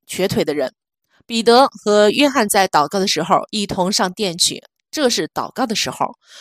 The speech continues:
有一个瘸子从他母亲的子宫里抬出来，每天安放在名叫美门的店门口，求进店里的人施-，施舍。谁看见彼得和约翰要进店，就要施舍。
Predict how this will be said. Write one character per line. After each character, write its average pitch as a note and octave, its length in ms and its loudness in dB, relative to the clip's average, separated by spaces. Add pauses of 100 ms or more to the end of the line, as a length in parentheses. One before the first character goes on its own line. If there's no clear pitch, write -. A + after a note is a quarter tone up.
(300)
有 A#3 140 2
一 C4 120 2
个 D#4 120 4
瘸 A#3 220 2
子 A3 180 -2
从 G#3 180 -4
他 G3+ 200 -6
母 F3+ 300 -6
亲 B3+ 200 0
的 G3 200 0
子 - 240 -10
宫 A3 200 2
里 F#3 140 -6
抬 - 240 -8
出 - 160 -8
来， - 100 -6 (120)
每 E3 260 -4
天 G3 280 -2
安 G#3 240 0
放 G#3+ 220 4
在 D3 220 0 (340)
名 F#3+ 180 -6
叫 G3 220 2
美 F3+ 260 0
门 D3 140 -6
的 E3+ 120 -8
店 A3+ 220 0
门 F3 180 -4
口， - 260 -2 (320)
求 F#3 360 2
进 A#3+ 280 -2
店 A#3+ 200 -2
里 F3 120 -6
的 D3 100 -4
人 C#3 220 -8
施-， - 280 -2 (420)
施 - 200 -4
舍。 - 160 -2 (280)
谁 G3 200 0
看 A#3 240 -2
见 F#3+ 260 -2 (560)
彼 G3+ 160 -6
得 G3 220 4
和 F#3+ 180 0
约 A#3+ 200 2
翰 A3 240 0
要 G3 160 4
进 G#3 220 -4
店， E3+ 380 -4
就 G#3 160 0
要 F3 160 0
施 - 200 -4
舍。 - 160 -2